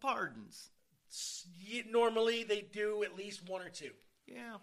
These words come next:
Speaker 1: or a hundred and forty.
Speaker 2: Or a hundred forty. Um,
Speaker 1: So, I gotta ask, Mo, 'cause I don't know shit about shit.
Speaker 2: Sure.
Speaker 1: Why was Kodak Black and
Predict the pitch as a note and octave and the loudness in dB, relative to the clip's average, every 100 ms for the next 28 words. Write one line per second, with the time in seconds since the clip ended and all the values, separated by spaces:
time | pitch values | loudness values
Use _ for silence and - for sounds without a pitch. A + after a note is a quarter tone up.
0 | _ A3 G#3 D#3+ C#3+ A#2+ A2 A2 A#2+ G#3 | _ 0 2 4 2 -2 -8 -8 2 8
1 | G#3+ A3+ A3+ G#3+ - A#3 G3+ E3 C#3 - | 10 10 8 6 8 12 12 8 2 -8
2 | - F3+ E3+ D#3+ D3+ E4+ D4 D4 - - | -6 0 2 0 2 6 8 6 -6 -6
3 | D4 C#4 E4+ A#3+ - F3+ C3 C3 D#3+ D#3 | -2 4 6 6 6 6 6 0 -4 -4
4 | E3 F#3+ G#4 G#4 G4+ D#4 D4 D4 - C4 | -4 6 8 8 4 4 4 4 0 0
5 | A3 F#3+ F3+ E3 - G#2 F2 _ - A#3+ | 2 4 4 2 -4 -4 -6 _ -6 0
6 | F3+ - - D3+ F#3+ G#3 B3 A#3+ A3+ A3 | 0 -2 -16 -14 0 6 10 12 10 8
7 | A3+ F#3+ - _ _ _ _ _ E3 E3 | 6 0 -4 _ _ _ _ _ -12 -6
8 | - C#4 B3+ A#3 G#3 F#3 G3 D#3 D3+ - | 0 2 6 6 6 4 8 10 8 4
9 | - _ _ _ - - _ _ - G3 | -14 _ _ _ -18 -18 _ _ 4 8
10 | G3 G3 F#3+ G3 G3 | 8 8 6 4 0